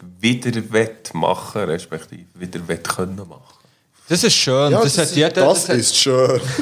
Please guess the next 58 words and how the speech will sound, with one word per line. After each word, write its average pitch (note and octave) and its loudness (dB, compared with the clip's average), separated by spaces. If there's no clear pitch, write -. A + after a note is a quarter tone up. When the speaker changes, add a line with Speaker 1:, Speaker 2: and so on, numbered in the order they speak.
Speaker 2:
<laughs> - -2
das G#3 0
hat G3+ -2
jeder E3+ 2
für E3 2
sich D3 4
ein D#3 2
bisschen C#3+ 2
interpretiert B2 -2
hier. - -8
Speaker 3:
Haben G#2+ 2
wir G#2+ 4
es - 0
gerankt A#2+ 2
eigentlich? F#2 -2
Speaker 2:
Ich C#3+ 2
habe D#3 2
es C3+ -4
nicht B2+ 0
Speaker 3:
Ich - -8
habe C3+ 4
es B2+ 0
Speaker 2:
gerankt. - -2
Speaker 3:
auch G#2+ 4
Speaker 1:
Ich A2 6
Speaker 3:
nicht A2+ 2
Speaker 1:
schon. F#2 4
Speaker 3:
gerankt. F#2+ 0
Ja. D3+ 2
Speaker 2:
<laughs> - 0
Ja, D#3 2
Speaker 1:
So B2+ 2
verstehe C3+ 2
Speaker 2:
also, C3+ 2
Speaker 1:
ich D3 2
Top C#3+ 2
fünf. C#3 2
Speaker 2:
also, G#3+ 2
Pedro, F3+ 0
dann - 2
Speaker 3:
Ja, D3+ 4
Speaker 2:
fang A2+ 4
mal D3+ 4
Speaker 3:
dann D3 4
Speaker 2:
mit C3 2
Speaker 3:
fang C3+ 4
Speaker 2:
deinem C#3+ 4
Speaker 3:
mal C3+ 6
mit C3+ 4
Speaker 2:
Platz A#2+ 4
Speaker 3:
deinem B2 -4
Platz A#2 2
Speaker 2:
fünf - -6
an. G2+ 2
Speaker 1:
Mit G2 2
meinem C3 2
Platz B2+ 2
fünf. A2+ 0